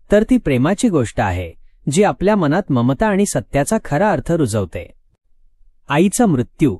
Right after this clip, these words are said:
आणि एकटं झालेलं बालपण. एका छोट्या गावात आठ वर्षांचा मुलगा आपल्या आईवडिलांसोबत आनंदात राहत होता. ही एक साधी पण भावनिक मराठी कथा आहे, जिथं आईचं प्रेम म्हणजेच जग होतं.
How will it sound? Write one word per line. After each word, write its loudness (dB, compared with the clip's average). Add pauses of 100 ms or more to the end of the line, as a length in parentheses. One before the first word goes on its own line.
आणि 0
एकटं -2
झालेलं 0
बालपण. -8 (920)
एका 0
छोट्या 0
गावात -2 (140)
आठ -2
वर्षांचा -2
मुलगा 0
आपल्या -2
आईवडिलांसोबत 0
आनंदात 0
राहत -2
होता. -8 (440)
ही 2
एक 2
साधी 0
पण 2
भावनिक 2
मराठी 0
कथा -4
आहे, -6 (920)
जिथं 2
आईचं 2 (100)
प्रेम 2
म्हणजेच 0 (140)
जग 0
होतं. -4